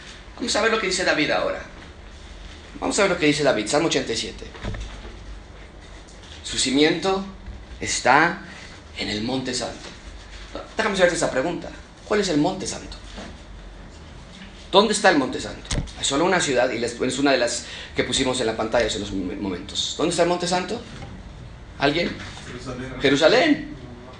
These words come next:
Speaker 1: Es Jerusalén. Y esa palabra va a tener un gran significado por el resto de la historia. Tú y yo vamos a estar en la Nueva Jerusalén.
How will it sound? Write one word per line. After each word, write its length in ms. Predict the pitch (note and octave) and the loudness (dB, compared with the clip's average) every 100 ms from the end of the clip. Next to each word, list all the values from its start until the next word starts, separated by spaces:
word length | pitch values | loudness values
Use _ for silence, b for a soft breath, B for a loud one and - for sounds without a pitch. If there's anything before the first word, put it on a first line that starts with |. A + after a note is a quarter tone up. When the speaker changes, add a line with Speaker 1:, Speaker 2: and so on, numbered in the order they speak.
| - - | -2 10
Speaker 1:
Es 240 | A#3+ A#3+ | 12 12
Jerusalén. 760 | C4+ B3+ G#3 F#3+ B3+ C#4 - - - B B B | 4 2 4 6 8 6 4 -4 -12 B B B
Y 80 | F3+ | 8
esa 200 | A#3+ D4 | 8 10
palabra 360 | B3 G#3+ G#3+ | 10 12 12
va 60 | G#3 | 10
a 60 | F#3+ | 8
tener 160 | F3 | 8
un 120 | E3 D#3+ | 8 10
gran 220 | F3+ G3+ | 10 8
significado 580 | G3 F3+ D#3+ D#3 E3+ E3 | 4 2 6 10 10 10
por 100 | D#3 | 8
el 100 | D#3 | 8
resto 300 | G#3 G#3+ G#3 | 8 8 6
de 60 | |
la 60 | F3 | 6
historia. 260 | F#3+ E3 | 8 6
Tú 80 | G3 | 6
y 60 | G#3 | 10
yo 120 | A3 | 12
vamos 240 | G3+ G3+ | 12 8
a 40 | E3+ | 2
estar 240 | D3 G3 | 6 6
en 80 | A3+ | 8
la 80 | D#3 | 6
Nueva 220 | C3 A2+ | 4 4
Jerusalén. 420 | G#2 G2 - - | 0 -2 -4 -6